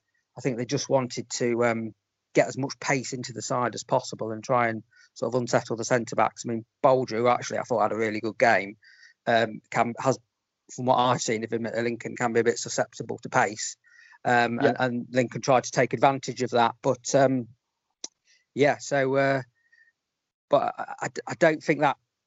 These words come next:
Speaker 1: approach quite played out as, as Appleton intended in the end. They had to work a little bit harder to find a way through. But, yeah, just going back to how Northampton set up, I think they set up in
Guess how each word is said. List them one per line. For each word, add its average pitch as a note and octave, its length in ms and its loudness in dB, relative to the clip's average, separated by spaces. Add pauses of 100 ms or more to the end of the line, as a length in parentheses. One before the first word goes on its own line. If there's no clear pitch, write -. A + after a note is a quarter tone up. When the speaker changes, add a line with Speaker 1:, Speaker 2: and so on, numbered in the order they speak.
Speaker 1:
approach D3 480 0
quite D3+ 320 4
played D3 260 4
out C#3 240 4
as, C3+ 140 -8
as C3+ 200 -2
Appleton D3 400 0
intended C3+ 460 0
in B2+ 140 -6
the B2 80 -2
end. B2+ 140 -2
They C3 40 0
had C3 120 -2
to - 80 0
work C3 200 6
a D3 40 4
little C3 160 4
bit C3+ 120 4
harder C3 320 4
to B2 160 -8
find C3 240 2
a A#2+ 60 4
way A#2+ 180 6
through. A#2 340 0
But, A#2+ 160 -2 (200)
yeah, F3+ 160 6
just D#3+ 160 -8
going D3+ 180 4
back C3+ 220 0
to C#3 140 2
how B2+ 180 2
Northampton B2+ 500 -2
set B2 180 0
up, A#2+ 160 0
I A#2+ 60 -6
think C3 180 -6
they B2 80 -6
set B2 220 0
up - 160 -6
in A#2 160 -8